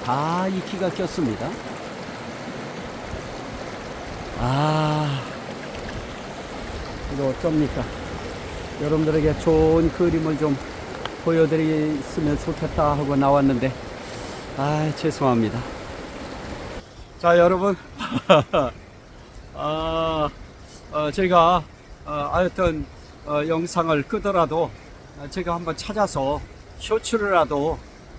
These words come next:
어, 올려드리도록 그렇게 한번 해보겠습니다. 찾아보도록 하겠습니다. 여러분, 어,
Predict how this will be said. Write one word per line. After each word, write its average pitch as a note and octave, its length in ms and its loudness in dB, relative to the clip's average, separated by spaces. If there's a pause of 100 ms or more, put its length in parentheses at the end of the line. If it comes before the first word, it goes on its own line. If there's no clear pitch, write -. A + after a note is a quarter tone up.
어, B2 300 -2
올려드리도록 D#3+ 840 0 (420)
그렇게 D3 280 -2
한번 C3 380 -2 (300)
해보겠습니다. D3 760 0
찾아보도록 C#3 580 -2
하겠습니다. C#3+ 520 -4 (420)
여러분, F#3 360 2 (580)
어, D#3 340 -2